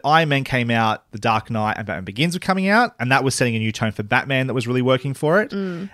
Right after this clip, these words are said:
Speaker 1: And then Iron Man comes around, and we've not heard, oh, well, Iron Man was a known character, but not a favorite. He was, like, a th-, B or C tier superhero.
Speaker 2: Yes.
Speaker 1: But by the end of it, people were like, "Tony Stark,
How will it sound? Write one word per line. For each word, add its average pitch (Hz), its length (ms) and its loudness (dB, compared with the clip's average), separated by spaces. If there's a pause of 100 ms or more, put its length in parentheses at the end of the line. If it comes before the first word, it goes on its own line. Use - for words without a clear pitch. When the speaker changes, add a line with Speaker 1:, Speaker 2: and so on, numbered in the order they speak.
Speaker 1:
And 113 100 -4
then 120 160 -2
Iron 170 260 2
Man 170 120 0
comes 143 260 -2
around, 123 200 0
and 107 100 -6
we've 104 160 -4
not 113 520 2
heard, 110 580 2 (420)
oh, 151 180 6
well, 147 420 2 (280)
Iron 196 220 4
Man 196 160 0
was 165 120 2
a 151 40 0
known 139 300 0
character, 135 380 0
but 117 100 -2
not 123 100 -2
a 104 80 -6
favorite. 117 520 -4
He - 100 -4
was, 127 180 0
like, 135 240 0
a 117 140 -4
th-, - 160 -18 (180)
B 170 240 2
or 139 140 2
C 127 400 -2
tier 101 520 -2 (380)
superhero. 101 600 -2 (340)
Speaker 2:
Yes. - 500 -8 (1080)
Speaker 1:
But 139 240 4
by 139 140 6
the 135 160 4
end 170 140 6
of 147 100 4
it, 139 100 2
people 127 260 0
were 120 100 4
like, 113 340 2 (140)
"Tony 165 240 2
Stark, 135 600 2